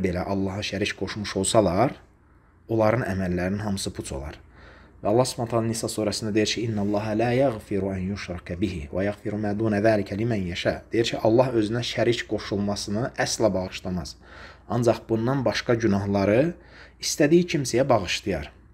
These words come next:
Bir hədisdə Peyğəmbər sallallahu əleyhi və səlləm deyir ki, kim qəlbi ilə təsdiqləyərək "La ilahə illallah"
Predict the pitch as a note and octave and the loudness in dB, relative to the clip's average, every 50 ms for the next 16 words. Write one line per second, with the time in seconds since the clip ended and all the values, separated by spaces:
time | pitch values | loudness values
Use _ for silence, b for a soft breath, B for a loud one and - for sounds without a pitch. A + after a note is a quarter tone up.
0 | _ _ _ _ _ - - - - - - - - - - F2+ F2 - D#3+ E3 | _ _ _ _ _ -20 -20 -20 -20 -20 -20 -20 -20 -12 -10 -4 4 4 6 6
1 | D#3 D3+ C3+ B2 - - - C#3 C3+ A2+ B2+ B2 B2+ C#3 C3 - C3 A#2+ A#2+ A#2 | 6 2 0 -2 -4 -4 0 0 0 0 2 0 0 0 0 0 0 2 2 2
2 | A#2+ A#2 A#2 A#2 A2+ - B2 A#2 A#2 A2+ A2 G#2+ G#2+ G#2+ G#2+ - - F#2 G2 - | 2 4 2 2 2 0 0 0 0 0 2 2 2 2 0 -2 -2 -2 -2 -2
3 | - - B B B B B B B - - - D#3+ D#3 C3+ - C3 A#2+ A#2 A2+ | -4 -10 B B B B B B B -4 0 0 2 2 2 4 4 6 6 6
4 | G#2+ G#2+ B2+ B2+ B2 A2 F#2 F2 - - A2 - - - - - G#2 G#2 G2+ G#2+ | 4 2 0 0 0 0 0 -2 -4 -6 -8 -8 -8 -6 -4 -2 0 2 4 6
5 | A2+ A2+ A2 G2 F2 D#2 - - - B B B B B B B B B B2 C3+ | 6 8 8 6 6 2 -4 -12 -20 B B B B B B B B B 0 2
6 | D3+ D3 - - C3+ A#2 A2+ G#2+ G#2 G#2+ G2+ - - A#2+ B2 A2+ A2 G2+ G2 G#2 | 4 4 4 2 0 0 0 0 0 -2 -4 -2 -2 0 2 2 2 2 2 2
7 | G#2 G#2 | 0 0